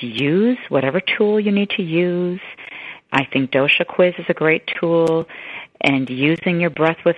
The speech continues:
that and just saying, "Now that I've heard all this information, what am I most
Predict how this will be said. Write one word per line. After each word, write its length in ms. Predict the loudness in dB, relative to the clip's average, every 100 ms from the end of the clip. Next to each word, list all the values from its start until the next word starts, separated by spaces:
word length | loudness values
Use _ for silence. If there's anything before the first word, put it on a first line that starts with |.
| 2
that 420 | 2 2 0 -4 -6
and 160 | -4
just 200 | 0 -2 0
saying, 440 | 2 2 0 -2 -8 _ -6
"Now 340 | 0 2 4
that 120 | 4
I've 100 | 2
heard 180 | 2 2
all 120 | 2
this 180 | -2 -2
information, 680 | -4 -2 0 2 2 0 0 -4 -14 -14 -16 -20 -20 _ -10
what 240 | 0 2
am 120 | 4 4
I 80 |
most 220 | 4 2